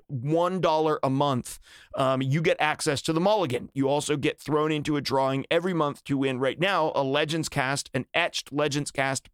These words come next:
pint glass, which Static Sheep won back in November.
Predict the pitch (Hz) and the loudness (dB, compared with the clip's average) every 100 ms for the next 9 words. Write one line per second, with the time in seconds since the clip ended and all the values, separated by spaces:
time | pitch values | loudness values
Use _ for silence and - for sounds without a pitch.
0 | - 202 208 - - 123 - - - - | -6 -2 -2 -4 -2 -2 -2 -8 -14 -20
1 | - - 139 - - 156 156 - - 143 | -8 -4 -2 -2 0 2 0 -2 -4 -2
2 | 135 - 123 135 131 127 139 135 131 123 | -4 -4 -2 0 0 0 -2 -2 -2 0
3 | 120 127 139 | 0 0 -2